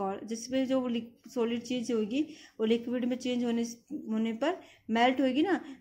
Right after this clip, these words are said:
तो वो कौन सा मेल्टिंग पॉइंट क्या कहलाएगा? Latent heat of fusion।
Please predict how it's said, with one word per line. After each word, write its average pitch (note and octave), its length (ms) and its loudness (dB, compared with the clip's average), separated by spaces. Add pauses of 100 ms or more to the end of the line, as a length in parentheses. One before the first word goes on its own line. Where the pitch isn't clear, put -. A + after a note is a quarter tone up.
तो B3+ 100 2
वो C4 60 4
कौन C4+ 240 4
सा C4+ 100 0
मेल्टिंग B3+ 420 0
पॉइंट C4 260 0
क्या B3+ 140 2
कहलाएगा? A#3 500 0 (600)
Latent A3 320 2
heat A#3 220 2
of D4+ 120 -4
fusion। F3 320 -6